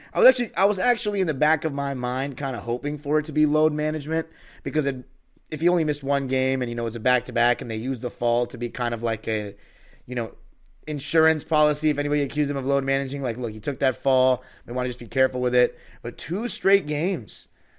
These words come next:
that concerns me just a tad. Now, obviously, if he comes back against Charlotte on Tuesday, then it's, it's no big deal at all. But right now, it does make me a little bit concerned because those twenty-seven straight games, it was an amazing run.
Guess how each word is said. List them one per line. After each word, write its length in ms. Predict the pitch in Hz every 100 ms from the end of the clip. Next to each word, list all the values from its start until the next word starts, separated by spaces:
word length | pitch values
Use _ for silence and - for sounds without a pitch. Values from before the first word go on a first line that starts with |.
| _ _ -
that 160 | 165
concerns 420 | - 214 - 190 180
me 140 | 175
just 240 | 143 156
a 80 | 135
tad. 560 | 113 135 139 104 76 - - -
Now, 140 | 156 185
obviously, 320 | 240 208 175
if 60 | 160
he 60 |
comes 200 | 160 214
back 240 | 175 196 151
against 240 | 170 160
Charlotte 460 | - 170 175 180 175
on 400 | 143 143 139 135 _ _ _ _ _
Tuesday, 600 | - 185 165 165 165 165 - _ _ _ _
then 260 | 147 147 143
it's, 220 | 127 -
it's 180 | 139 -
no 160 | 165
big 200 | 151 147
deal 240 | 123 135 123
at 80 | 117
all. 300 | 101 87 _ _ _ _ _ _ _ _ -
But 540 | 143 135 135 127 - -
right 220 | 139 214
now, 160 | 208 208
it 80 | 175
does 160 | 175
make 140 | 170 165
me 100 | 147
a 60 |
little 200 | 123 143
bit 140 | 147 143
concerned 520 | 135 - 143 135 113
because 440 | 107 127 117 110 - - - -
those 180 | - 170
twenty-seven 640 | - 180 196 175 185 170
straight 320 | 156 - 165 143
games, 560 | 151 147 117 107 - _ _ _ _ _ -
it 80 |
was 100 | 143
an 60 | 139
amazing 400 | 143 185 226 185
run. 380 | 131 110 127